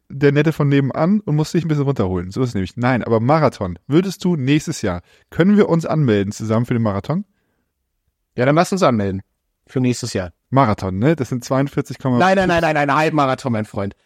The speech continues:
Speaker 2: Alter, ich glaub, du kennst ganzen, das kannst du vergessen, wirklich nicht. Da, das ist mir zu viel. Weil
Speaker 1: Nein,
Speaker 2: das kann
Speaker 1: das,
Speaker 2: ich
Speaker 1: Lennart,
Speaker 2: Nein,
Speaker 1: gestern
Speaker 2: hör auf,
Speaker 1: haben,
Speaker 2: nein, ohne
Speaker 1: ich
Speaker 2: Scheiß,
Speaker 1: habe,
Speaker 2: lass mich in Ruhe.
Speaker 1: ich
Speaker 2: Ah,
Speaker 1: habe,
Speaker 2: nein.
Speaker 1: ich habe,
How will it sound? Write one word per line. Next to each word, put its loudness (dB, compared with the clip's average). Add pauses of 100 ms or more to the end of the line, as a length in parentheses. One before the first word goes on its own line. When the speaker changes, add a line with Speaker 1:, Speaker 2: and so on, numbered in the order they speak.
(120)
Speaker 2:
Alter, 2
ich -2
glaub, 2
du -14
kennst -2
ganzen, 0
das 0
kannst 0
du -
vergessen, -4
wirklich -2
nicht. -4 (300)
Da, 4
das 0
ist -4
mir -2
zu -8
viel. -2 (300)
Weil 0
Speaker 1:
Nein, 4
Speaker 2:
das 6
kann -4
Speaker 1:
das, -6
Speaker 2:
ich -6 (300)
Speaker 1:
Lennart, 0
Speaker 2:
Nein, 2
Speaker 1:
gestern -2
Speaker 2:
hör 2
auf, -2
Speaker 1:
haben, 2
Speaker 2:
nein, 0
ohne 0
Speaker 1:
ich -4
Speaker 2:
Scheiß, 0
Speaker 1:
habe, 4
Speaker 2:
lass -2
mich -2
in -2
Ruhe. -2 (200)
Speaker 1:
ich -2
Speaker 2:
Ah, 2
Speaker 1:
habe, 4 (180)
Speaker 2:
nein. 0
Speaker 1:
ich -6
habe, 0